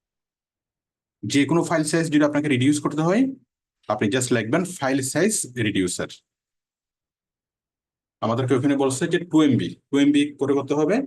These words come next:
তো এর, এটা আমরা ফাইল সাইজ রিডিউসার দিয়ে রিডিউস করতে পারি, অথবা আমরা চাইলে ওখানে তো আমরা ছয়টা একসাথে দিয়েছিলাম, তাহলে আমরা তিনটে তিনটে করে আমরা দিতে পারি।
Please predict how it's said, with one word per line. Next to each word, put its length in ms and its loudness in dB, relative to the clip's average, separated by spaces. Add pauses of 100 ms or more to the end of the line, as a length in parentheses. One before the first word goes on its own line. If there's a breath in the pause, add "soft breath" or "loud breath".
(520)
তো 60 0 (100)
এর, 140 4 (120)
এটা 180 2
আমরা 220 0
ফাইল 140 0
সাইজ 300 -2
রিডিউসার 460 2
দিয়ে 140 4
রিডিউস 320 2
করতে 240 0
পারি, 200 2 (480)
অথবা 320 2
আমরা 300 0
চাইলে 280 2 (560)
ওখানে 200 2
তো 60 0
আমরা 220 0
ছয়টা 480 2
একসাথে 320 0
দিয়েছিলাম, 460 0
তাহলে 160 0
আমরা 180 0
তিনটে 240 2
তিনটে 220 2
করে 140 0
আমরা 160 4
দিতে 200 -2
পারি। 200 0